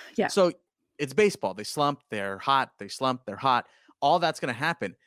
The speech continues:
Speaker 2: It's just, like, it's the having the backup plan when those things happen and being able to be like, "It's okay. Let me pick up the slack while you figure it out."
Speaker 1: Right.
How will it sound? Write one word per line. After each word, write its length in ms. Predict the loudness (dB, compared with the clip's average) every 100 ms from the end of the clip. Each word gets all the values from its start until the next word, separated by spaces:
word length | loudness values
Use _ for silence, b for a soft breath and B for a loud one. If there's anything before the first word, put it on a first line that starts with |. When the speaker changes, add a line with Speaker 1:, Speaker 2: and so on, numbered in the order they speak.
| _ _
Speaker 2:
It's 240 | -8 -8 -2
just, 260 | -2 0
like, 240 | 0 0 -2
it's 240 | -10 -8 -4
the 460 | -2 0 -2 -6 _ _ -6
having 280 | -2 0 0
the 80 |
backup 500 | 0 0 -2 -4 -6
plan 320 | -4 -4 -4 -4
when 160 | -4
those 240 | -2 -4 -6
things 240 | -10 -10
happen 520 | -4 -4 -4 -6 -8 _ _
and 160 | -8 -2
being 200 | -2 -2
able 200 | -2 -4
to 60 |
be 80 | -2
like, 180 | -4 -6
"It's 140 | -10
okay. 400 | -10 -2 -2 -2 -8 _ _ -4
Let 220 | -2 -2
me 80 | -4
pick 240 | -8 -10
up 80 | -12
the 80 | -12
slack 380 | -4 -4 -4 -8
while 100 | -10
you 140 | -10
figure 340 | -12 -10 -10
it 80 | -14
out." 220 | -16 -20 _ _ -10 -2
Speaker 1:
Right. 280 | 0 0